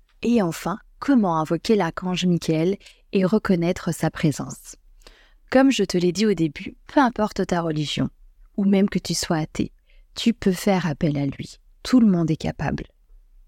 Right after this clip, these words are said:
Tu peux alors imaginer une belle bulle bleue tout autour de toi,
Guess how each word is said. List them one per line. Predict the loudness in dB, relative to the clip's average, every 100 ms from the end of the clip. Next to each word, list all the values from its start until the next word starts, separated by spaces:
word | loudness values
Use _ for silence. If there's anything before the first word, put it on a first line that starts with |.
| _
Tu | -4 -4
peux | 2 2
alors | 4 2 0
imaginer | 0 -2 -2 -2 -2 -2 -2
une | -2 -2
belle | -2 0 2 2 0
bulle | -2 -2 -2
bleue | -4 -2 -2 -6 _ _
tout | -2 -2 -2
autour | -4 -4
de | -4
toi, | -6 -6 -8